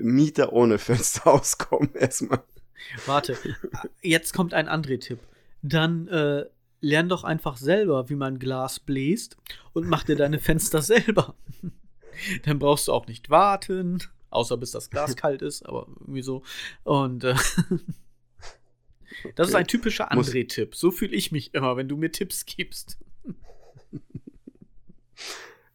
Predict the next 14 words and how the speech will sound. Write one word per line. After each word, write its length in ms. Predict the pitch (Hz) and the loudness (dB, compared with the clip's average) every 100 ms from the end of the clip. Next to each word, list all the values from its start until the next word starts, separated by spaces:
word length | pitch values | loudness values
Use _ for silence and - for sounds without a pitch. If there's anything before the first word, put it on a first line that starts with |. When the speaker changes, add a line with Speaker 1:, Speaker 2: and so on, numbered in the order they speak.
| _ | _
Speaker 1:
Hm, 260 | 104 98 - _ _ - | -6 -6 -8 _ _ -4
kann 140 | 98 | -2
man 140 | 98 | -2
Fa-, 260 | 98 - - 92 | -4 -6 -6 -10
Fenstergläser 960 | - 110 - 101 92 98 95 85 76 - _ | -2 -2 0 -2 0 0 0 -2 -6 -12 _
blasen? 680 | 82 87 82 82 120 202 294 - - | -10 -6 -4 -4 -4 -6 -8 -10 -10
Speaker 2:
Wahrscheinlich 440 | - - 127 110 139 | -6 -6 -6 -10 0
nicht, 380 | 143 - - 120 | 0 0 -8 -4
aber 180 | 110 | -2
das 160 | 120 120 | -2 -2
ist 140 | 131 131 | 0 0
halt 140 | 139 | 2
ein 60 | 185 | 4
André-Tipp. 540 | 170 165 147 - 139 | 6 6 4 2 -4